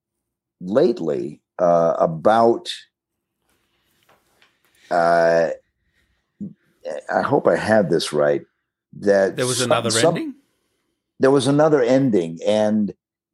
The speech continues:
Speaker 1: that the other ending, because they really thought they were gonna be done at Halo two.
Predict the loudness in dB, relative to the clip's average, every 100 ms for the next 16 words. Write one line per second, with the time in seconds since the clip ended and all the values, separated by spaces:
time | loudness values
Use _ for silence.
0 | -10 -2 -2 0 0 2 2 2 -2 -4
1 | -4 -4 -4 -4 -8 -12 -16 _ _ _
2 | _ _ _ _ -16 -4 0 2 2 2
3 | 2 0 0 0 0 -2 -4 -6 -10 -12
4 | -6 -6 -6 -12 -14 -12 -12 -14 -10 -10
5 | -10